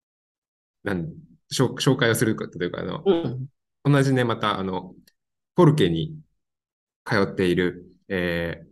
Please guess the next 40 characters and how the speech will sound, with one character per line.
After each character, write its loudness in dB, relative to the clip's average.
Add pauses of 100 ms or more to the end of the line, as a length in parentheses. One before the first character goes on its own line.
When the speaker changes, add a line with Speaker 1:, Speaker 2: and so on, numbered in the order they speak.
Speaker 1:
あ、 -2
私 0
と 2
は 2
別 2
の 0
フ 0
ォ 4
ル 2
ケ 0
に 0
通 -4
っ 0
て -4
い 0
る 0
日 0
本 2
人 0
の -2
方 -10 (240)
を、 2
あ -4
の、 -2
ゲ 0
ス -8
ト -2
に、 -6 (120)
あ -12
の、 -12
お -12
招 -14
き -16
し -12
て 2
い 4
ま 0
す -8
の -6
で、 -4